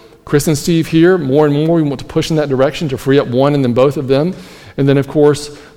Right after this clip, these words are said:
the commitments we have to all these things I just mentioned. Those are commitments. They really are. Um, and then after we've met those things,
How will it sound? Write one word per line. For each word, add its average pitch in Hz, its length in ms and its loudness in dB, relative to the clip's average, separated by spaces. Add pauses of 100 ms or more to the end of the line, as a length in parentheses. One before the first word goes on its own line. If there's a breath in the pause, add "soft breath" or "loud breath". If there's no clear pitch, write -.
the 135 140 2
commitments 147 460 -2
we 147 120 -2
have 156 300 -2
to 143 100 -4
all 135 220 -2
these 147 220 -2
things 160 220 -4
I 147 60 0
just 147 220 -6
mentioned. 156 400 -8
Those 139 220 -2
are 147 120 2
commitments. 147 640 -6
They 139 140 -6
really 156 260 2
are. 156 320 -4 (460 loud breath)
Um, 131 200 -2
and 135 100 2
then 151 120 2
after 156 260 -4
we've 151 140 0
met 254 180 4
those 175 220 2
things, 160 500 -2